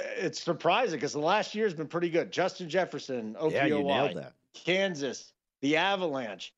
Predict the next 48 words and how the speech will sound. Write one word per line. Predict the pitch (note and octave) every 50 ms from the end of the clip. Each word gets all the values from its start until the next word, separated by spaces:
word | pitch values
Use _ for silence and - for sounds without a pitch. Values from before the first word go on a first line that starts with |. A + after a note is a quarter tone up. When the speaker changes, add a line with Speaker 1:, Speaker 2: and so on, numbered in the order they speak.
| _ _
Speaker 1:
and | - E3
I | E3 D#3
still | D3+ - - - D#4 F4+ F#4
don't | F4 B3 F#3 -
feel | - - F3 D#3+ E3 D3+ B2
good | A#2+ D3 C#3 A#2+
about | G#2 A2 G#2+ G#2 F#2+ -
doing | A#2 A2 G2 E2
it. | D#2+ - _ - G3 - -
I, | B2+ E3+ - F3
I | E3+
Speaker 2:
<laughs> |
Speaker 1:
still | - - - - - - B3 C#4 C4 A#3
don't | G#3 F3+ -
feel | - F3+ E3
good | D3 C3+ E3+ E3 D#3 D3+ - - - _ _ _ -
about | C#3+ C3 D#3+ D3+ C3
betting | C#3 D#3 D3+ D3+
a | D3 C#3+
lot | C#3 C3+ C3+ C3
of | C3 B2
these | A#2+ A2 - -
futures. | - C#3+ C#3 A#2+ - G#2 F2+ E2+ - - - _ _ _ -
So | - D3+
if | D3+ -
you're | E3 E3 D#3
good | B2 G#3+ C4 C4
at | A3 E3 D#3+ D3+ D3
it, | D#3 D#3+ - _ _ _ _ _ _ _ _ _ _
you're | - - C#3+ F3 G3+
better | G3 G#3+ A3 G#3 G#3
at | G#3 G3+ G3 F#3+
it | F#3 E3 -
than | E3 D#3+ D#3+
me. | D#3+ C3+ - - _ _ _ _ _ -
Congratulations. | - D#3+ D3+ E3 E3+ F#3 F3 F3 E3+ E3 E3+ E3 - - A#2+ F#2+ F2 - - - _ _ _ _ _ _ _ -
I, | D3+ F3+
it's | D#3+ E3 F3 E3 D#3 - - -
just | - - G3 F#3+ - - -
not | F3+ E3+ E3
a | C#3+
market | D3+ D3 D3 D3 - D3+ D#3+ D#3+ D#3+ E3 D#3+ D#3
that | - D3 C#3
I | C3+
feel | B2 - D3+ C#3+
as | B2+ -
comfortable | - F#3 G#3 G#3+ - E3+ C#3+ C#3+
with, | C#3+ C#3 C#3